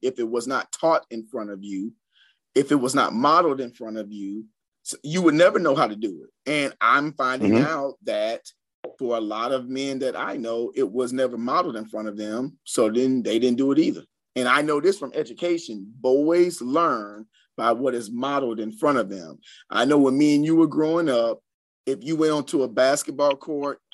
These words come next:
Speaker 1: anywhere, you would hear, see a kid count down three, two, one, and then he would jump up in the air and say, "Jordan, stick out his tongue,"
Speaker 2: <laughs>
Speaker 1: or,
Speaker 2: Right.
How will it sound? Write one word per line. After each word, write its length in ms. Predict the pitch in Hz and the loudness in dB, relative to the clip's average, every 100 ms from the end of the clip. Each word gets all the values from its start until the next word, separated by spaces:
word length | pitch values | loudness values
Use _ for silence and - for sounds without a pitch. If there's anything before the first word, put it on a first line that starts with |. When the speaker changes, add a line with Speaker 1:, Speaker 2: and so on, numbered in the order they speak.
| _ | _
Speaker 1:
anywhere, 720 | 143 170 165 120 120 113 113 | -6 -4 -4 -4 -6 -6 -6
you 160 | 113 131 | -4 -2
would 140 | 123 | 0
hear, 240 | 147 123 110 | 0 0 -2
see 260 | - - | -4 2
a 60 | 160 | 2
kid 400 | 175 170 151 120 | 2 2 2 2
count 300 | 156 143 117 | 0 -2 0
down 320 | 131 127 117 | -4 -4 -4
three, 260 | 123 143 143 | -2 0 0
two, 180 | 139 156 | -2 -6
one, 520 | 139 147 135 120 113 _ _ - | -2 -2 0 -2 -6 _ _ -8
and 100 | 127 | -4
then 80 | 131 | 0
he 80 | |
would 180 | 143 113 | 2 2
jump 240 | 120 147 156 | 2 2 2
up 140 | 123 | -2
in 100 | 143 | -2
the 100 | 135 | 0
air 280 | 110 139 127 | 4 4 2
and 120 | 120 | -4
say, 440 | - 131 117 113 117 | -4 -2 0 -4 -6
"Jordan, 640 | 120 170 185 170 123 131 123 _ _ | -2 2 4 2 0 -6 -10 _ _
stick 320 | - - 180 | -18 -4 2
out 140 | 165 165 | 2 2
his 120 | 160 | -2
tongue," 240 | 196 180 | -8 -6
Speaker 2:
<laughs> 640 | - 294 - 277 - - - | 4 4 6 4 6 4 4
Speaker 1:
or, 480 | 277 277 262 262 - - 254 | 2 2 0 -4 2 2 4
Speaker 2:
Right. 320 | - 220 | 4 4